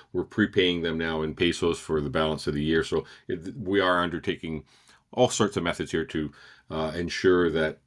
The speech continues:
you know, we preserve, uh, i-,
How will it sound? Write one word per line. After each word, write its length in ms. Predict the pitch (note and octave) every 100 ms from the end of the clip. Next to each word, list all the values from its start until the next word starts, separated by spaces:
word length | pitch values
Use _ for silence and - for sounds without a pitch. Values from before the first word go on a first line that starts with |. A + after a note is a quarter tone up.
| -
you 240 | E2+ E2
know, 140 | D#2 D2+
we 140 | E2+
preserve, 760 | - F#2 E2 F#2 F#2 F2 D2 - F2
uh, 520 | E2 D#2 D2+ D#2 -
i-, 100 | -